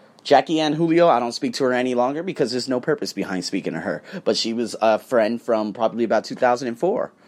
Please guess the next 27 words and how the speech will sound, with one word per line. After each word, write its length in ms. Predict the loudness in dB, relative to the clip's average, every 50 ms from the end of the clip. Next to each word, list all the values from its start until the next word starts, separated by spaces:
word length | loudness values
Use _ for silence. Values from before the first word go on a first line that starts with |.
| -20 -20 -20 -20 -20 _ _
So, 540 | -6 2 6 8 8 8 8 6 2 0 -2 _ 2
again, 580 | 2 2 4 6 6 6 6 6 2 -4 -8 -12 -2
those 320 | 4 6 6 6 6 4
relationships, 640 | 0 2 4 4 4 4 2 -2 -4 -4 -4 -2 0
the 80 | -2 -2
people 320 | -2 -2 -4 0 2 2 4
that 140 | 4 4
I 80 | 4 2
met 320 | 2 4 2 2 2 0 _ _ _
through 160 | 2 2 4
those 260 | 4 4 4 4 2 0
times 500 | -4 -2 0 2 2 0 0 -2 -4 -4
in 180 | -2 -2 0 2
my 180 | 2 2 4
life, 460 | 4 4 4 4 4 4 0 -4 -10 _ _ -20 -20 -20 -20 -20 -20 -20 _ _ _
they're 220 | 0 4 4 6 6
not 400 | 6 6 6 6 6 4 2 0
where, 440 | 2 4 6 8 8 8 6 6 4
they're 160 | 2 2 2 4
not 340 | 6 6 4 4 2 0
the, 360 | 2 4 6 6 6 4 2 -4 -2
they're, 200 | 2 4 4 4
they're, 220 | 4 2 0 0
they're 200 | 0 0 0 2
not 240 | 4 6 4 4 4
the 180 | 2 0 0 0
engine 580 | -2 0 0 0 0 0 -2 -2 -2 -6 -10